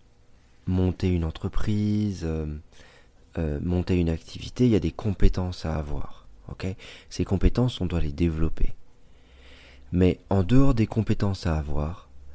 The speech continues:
se poser déjà sur l'évidence vous évitera certains écueils.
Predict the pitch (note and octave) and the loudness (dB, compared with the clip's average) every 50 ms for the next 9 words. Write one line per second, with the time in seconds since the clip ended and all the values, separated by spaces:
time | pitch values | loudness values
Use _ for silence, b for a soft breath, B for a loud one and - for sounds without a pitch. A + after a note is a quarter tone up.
0 | - - - - G#2 F#2 - - A2+ A2+ G#2+ A2 G2+ F#2+ F#2+ F2+ G2+ G2 - - | -18 -18 -6 -4 -4 0 6 8 8 8 8 6 4 4 4 4 2 0 0 -2
1 | F2+ D2+ D#2+ E2+ E2+ E2+ F2 F2 F2+ F2+ G2 G#2 F#2+ G2 F#2+ F2+ F#2 D#2+ D#2 F2+ | -2 -2 0 2 2 2 2 2 2 2 2 2 2 0 0 0 0 0 0 -6
2 | G2+ A2 - - - - - B B B B B B B B B B - - - | -10 -12 -14 -18 -18 -20 -20 B B B B B B B B B B -20 -12 -10
3 | - E2+ F#2 F#2+ E2+ F#2 F#2+ F2+ F#2+ - - - G#2+ G2+ - - G2+ - - G2+ | -6 -2 0 0 2 2 2 2 0 -2 -2 -4 -4 -4 -4 -6 -8 -8 -6 -6
4 | F#2+ F2 E2+ F2 - - - D2+ C2+ - - - | -6 -4 -6 -8 -8 -8 -8 -8 -8 -10 -14 -18